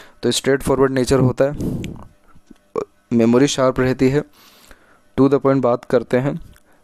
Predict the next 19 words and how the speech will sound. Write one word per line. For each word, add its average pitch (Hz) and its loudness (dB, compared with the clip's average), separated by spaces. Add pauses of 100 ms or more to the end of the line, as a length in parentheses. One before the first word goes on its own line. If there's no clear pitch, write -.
(100)
सिचुएशन 127 0
हैंडलिंग 127 0
कैपेसिटी 123 0
स्ट्रॉन्ग 131 -2
होता 123 0
है 143 -2 (460)
और 123 0
overall 139 2
देखा 127 0
जाए 123 2
तो 135 0
अर्निंग 131 0
कैपेसिटी 117 0
सबसे - -4
मेन 107 -2
यहाँ 104 -4
पर 110 -4
बढ़ता - -6
है। - -20